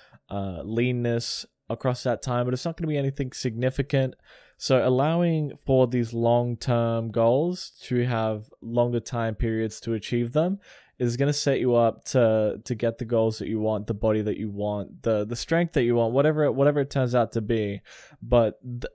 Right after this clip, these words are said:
I always see online is like, "Follow my twelve, get shredded in twelve weeks, follow my twelve-week program," this and that. And it's just complete horseshit. It's just a marketing strategy that they're using to get you to buy into the,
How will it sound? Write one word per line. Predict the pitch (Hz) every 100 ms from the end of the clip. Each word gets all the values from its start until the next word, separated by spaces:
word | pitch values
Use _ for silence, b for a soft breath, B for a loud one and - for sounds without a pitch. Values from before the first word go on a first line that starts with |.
| 120
I | 127
always | - 139 147 139
see | - 135
online | 120 113 110 113 113
is | 107
like, | 113 110 -
"Follow | 160 170 165
my | 139 147
twelve, | 139 139 147 143
get | 156
shredded | - 156 151 147
in | 143
twelve | - 151 151
weeks, | 156 175 113 -
follow | 120 135 143
my | 143
twelve-week | 139 123 123 131 139 -
program," | 147 156 139 110 104
this | 107 131 139
and | 135 143
that. | 156 120 - b b b b
And | 127 131
it's | 131
just | 143 -
complete | 143 - 139 -
horseshit. | 117 117 - 107 95
It's | 117
just | 175 -
a |
marketing | 165 131 131 143 131 127
strategy | - 120 117 120
that | 113 -
they're | 120 127
using | 113 110 110 113 107
to | -
get | 101 123
you | 143
to | 135
buy | 120 120
into | 120 113 120 -
the, | 107 104 101